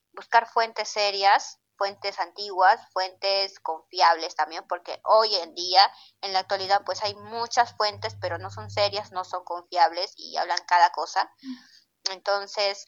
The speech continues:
vamos iniciando primero con nuestras Sagradas Escrituras, con las que contamos. Y si tenemos,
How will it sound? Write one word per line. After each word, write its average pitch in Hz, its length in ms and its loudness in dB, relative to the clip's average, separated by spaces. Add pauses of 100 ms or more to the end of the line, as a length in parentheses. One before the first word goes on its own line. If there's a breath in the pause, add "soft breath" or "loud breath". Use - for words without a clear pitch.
(100)
vamos 226 340 4
iniciando 214 580 -8
primero 180 420 -10
con 180 140 -10
nuestras 180 300 -10
Sagradas 170 400 -4
Escrituras, 262 560 -2
con 285 100 0
las 311 80 0
que 311 140 -2
contamos. 349 600 4 (920)
Y 208 340 -8
si 202 340 -12 (280 soft breath)
tenemos, 220 480 -2